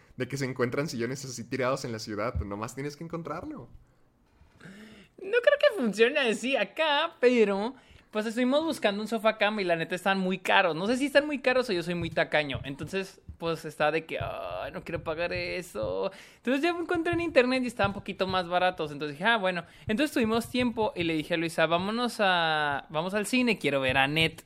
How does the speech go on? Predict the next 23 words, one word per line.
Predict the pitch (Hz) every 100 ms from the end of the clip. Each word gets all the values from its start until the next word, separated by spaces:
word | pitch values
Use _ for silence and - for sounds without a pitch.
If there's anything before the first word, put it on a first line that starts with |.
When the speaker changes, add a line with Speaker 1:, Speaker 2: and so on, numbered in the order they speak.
| -
Speaker 2:
Y | 151
es | 151
de | 170
la | 170 170
última | 175 175 180 180
función | - 156 151 147 143
de | 147 160 160
Speaker 1:
¡Ay, | 156 147
todavía | - - 269
lo | 277 269
haces | 254 247
peor! | - 214 226 247 349 381 359 294 233 175 143 - 190
Por | 180 175
una | 208
película | 226 196 214
Speaker 2:
Es | 254
Speaker 1:
que |
Speaker 2:
la | 208
Speaker 1:
me | 208
muero | 202 202
Speaker 2:
ul- |
Speaker 1:
por | 202 135
ver. | 151 208 208